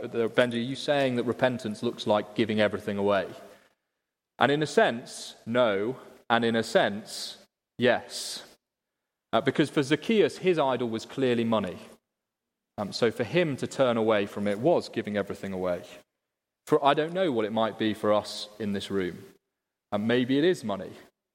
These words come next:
Maybe it's something else. But the secondary application for us must be to see that to follow Jesus is going to take everything, um, but that he is certainly worth it.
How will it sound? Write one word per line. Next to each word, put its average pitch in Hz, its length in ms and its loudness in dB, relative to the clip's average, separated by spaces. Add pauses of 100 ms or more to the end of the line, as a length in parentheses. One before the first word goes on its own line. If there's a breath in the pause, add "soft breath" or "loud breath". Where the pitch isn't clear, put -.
(220)
Maybe 107 380 2
it's - 120 -8
something 98 360 -6
else. - 540 -6 (840)
But 123 80 2
the 135 60 -4
secondary 170 440 4
application 127 560 0
for 131 200 4
us 123 160 2
must 165 320 -2
be 120 100 -2
to 113 100 -6
see 123 220 0
that 107 140 0
to - 80 -6
follow 147 320 2
Jesus 120 400 -2
is 104 80 -6
going 113 280 2
to 110 100 -6
take 123 280 0
everything, 127 480 -2 (1000)
um, 101 160 -10
but 107 160 0
that 110 160 0
he 127 400 -2 (560)
is 107 160 -2
certainly 98 840 -2 (260)
worth 98 300 0
it. - 300 -8